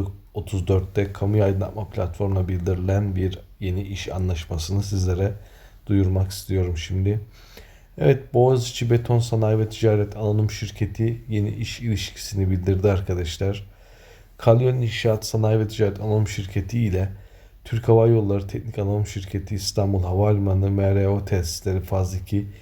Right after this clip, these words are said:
İnşaat Yapım İşi projesi için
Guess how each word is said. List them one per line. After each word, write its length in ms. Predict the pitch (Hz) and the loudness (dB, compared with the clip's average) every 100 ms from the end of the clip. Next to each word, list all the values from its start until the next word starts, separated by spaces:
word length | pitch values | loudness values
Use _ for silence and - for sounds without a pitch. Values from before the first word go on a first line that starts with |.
| - - - - | -20 -20 -20 -6
İnşaat 520 | 123 113 - 110 - | 0 2 2 0 0
Yapım 260 | 113 - 117 110 | -2 -2 -2 -4
İşi 320 | - 101 95 | -4 -6 -4
projesi 460 | 98 95 92 92 | -2 0 -2 0
için 340 | 101 98 120 | -2 2 0